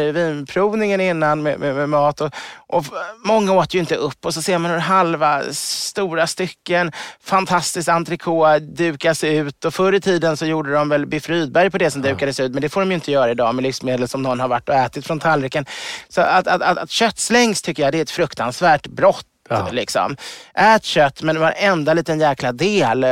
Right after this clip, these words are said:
Speaker 1: Du ska inte, man ska äta alla inälvor, man ska äta alla delar. Och man, man får inte låta,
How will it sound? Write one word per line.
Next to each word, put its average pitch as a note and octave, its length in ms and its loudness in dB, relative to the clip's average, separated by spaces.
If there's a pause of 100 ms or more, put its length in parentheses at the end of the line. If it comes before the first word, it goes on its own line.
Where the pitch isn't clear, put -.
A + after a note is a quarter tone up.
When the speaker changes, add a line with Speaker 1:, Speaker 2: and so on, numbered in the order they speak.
(220)
Speaker 1:
Du D#3 100 -4
ska E3+ 140 -2
inte, C#3+ 540 2
man D#3 180 0
ska E3+ 120 0
äta D#3+ 280 4
alla D#3 240 4
inälvor, D3 440 0
man D3 120 -2
ska D#3 140 0
äta D3 180 2
alla C#3+ 160 4
delar. C3+ 420 2
Och C3+ 80 0
man, D3 160 0
man F3 160 0
får F#3 380 0
inte G3+ 220 0
låta, C3 440 2